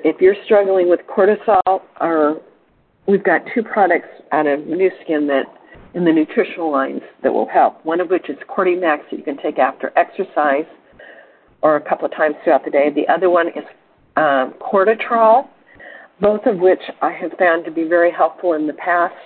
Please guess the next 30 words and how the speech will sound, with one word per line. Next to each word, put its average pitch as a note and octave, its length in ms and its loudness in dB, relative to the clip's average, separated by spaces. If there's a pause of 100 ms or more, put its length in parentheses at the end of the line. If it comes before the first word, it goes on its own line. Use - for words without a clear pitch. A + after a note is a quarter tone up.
(220)
And D3+ 520 0 (200)
if D#3+ 160 -4
you're D#3 140 4
exercising E3 800 0
heavily E3+ 420 0
and D#3 120 -4
you D#3 80 -4
want D#3 300 -2
fast D#3 340 -2
recovery, D3 500 -2 (440)
the D3+ 400 2
Cordymax D#3 520 0 (140)
really D#3 360 2
is, C#3+ 400 2 (640)
um, C#3 440 -2 (160)
something E3 220 -4
you C#3+ 160 -2
can - 100 -18
take C#3+ 200 0
before C#3+ 320 0
and C#3 100 -4
after C#3 300 0
exercise C3 520 -2
that - 100 -6
will C3+ 160 -4
really C#3 280 -2
help C3+ 340 -2
reduce C3+ 320 0 (180)
the, C3 300 2 (720)
um, B2 480 -2